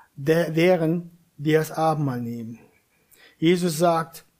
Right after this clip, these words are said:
"Wer den, an den Sohn glaubt,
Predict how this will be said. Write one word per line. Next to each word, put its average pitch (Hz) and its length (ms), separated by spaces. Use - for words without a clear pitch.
"Wer 180 480
den, 170 260
an 160 100
den 170 180
Sohn 202 340
glaubt, 175 600